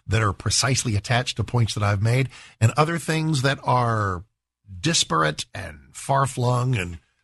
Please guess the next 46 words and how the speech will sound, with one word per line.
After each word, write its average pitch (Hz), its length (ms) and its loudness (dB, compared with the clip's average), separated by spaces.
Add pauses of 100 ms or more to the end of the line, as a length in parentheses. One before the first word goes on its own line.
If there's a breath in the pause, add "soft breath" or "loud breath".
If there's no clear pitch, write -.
(140)
all 120 220 -2
manner 117 340 -2
of 90 80 -2
other 101 200 0
things, 98 320 0
because 87 440 0
I 87 180 -2
just, 87 340 -6
uh, 87 280 -4
I, 98 200 -10 (280)
I 139 60 -8
just 147 240 -4
enjoy 151 320 2
it. - 220 -14
So 98 160 0
let's, 104 280 0
uh, 110 120 0
put 131 180 0
'em 117 100 -2
all 120 140 0
together 127 320 2
at 113 80 -2
one 127 220 4
eight 131 160 -2
Prager 113 300 0
seven 87 340 0
seven 76 320 -4
six, - 300 0 (280 loud breath)
one 208 400 4
eight 185 220 0
Prager 147 360 2
seven 120 320 0
seven 104 280 2
six. - 240 0 (280 loud breath)
In 160 140 6
a 147 60 4
minute, 196 360 0 (240 soft breath)
you're 127 160 2
going 185 280 2
to 160 40 -2
hear 147 200 2
the 113 80 0
White 147 260 2
House 123 240 2
press - 260 0
secretary, 80 580 -4